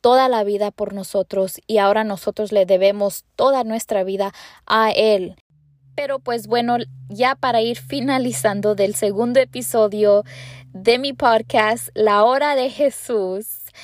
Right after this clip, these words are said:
aquí estamos todavía, yo con mi esposo, con mis hijos, sirviéndole a Dios en luchas y en pruebas, pero aquí estamos bendecidos. Yo quiero ser más que bendecida en mi vida espiritualmente. Yo sé que mi esposo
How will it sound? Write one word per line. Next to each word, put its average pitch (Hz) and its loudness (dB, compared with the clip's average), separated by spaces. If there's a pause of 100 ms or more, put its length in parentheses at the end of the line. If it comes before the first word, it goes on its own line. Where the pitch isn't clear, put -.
(300)
aquí 226 0
estamos 254 0
todavía, 247 0
yo 233 -2
con 269 -2
mi 269 -4
esposo, 233 -4
con 247 -2
mis 285 -6
hijos, 226 -4
sirviéndole 254 -2
a 247 2
Dios 214 -4 (1040)
en 240 -6
luchas 311 -4
y 277 -2
en 269 -2
pruebas, 220 -2
pero 202 0
aquí 240 -6
estamos 202 -6
bendecidos. 202 -4
Yo 208 0
quiero 196 0
ser 196 0 (380)
más 277 0
que 254 2
bendecida 233 0
en 208 -6
mi 196 -4
vida 208 2
espiritualmente. 202 -2
Yo 196 -8
sé 220 -4
que 214 -4
mi 190 -2
esposo 196 -4